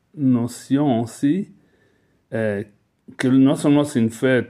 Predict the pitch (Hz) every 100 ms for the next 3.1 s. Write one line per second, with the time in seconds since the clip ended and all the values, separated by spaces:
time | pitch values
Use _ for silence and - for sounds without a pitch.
0 | - 107 98 - 113 104 98 92 90 87
1 | - 117 117 104 104 113 135 143 131 117
2 | 110 107 117 117 - - 110 - 131 113
3 | 107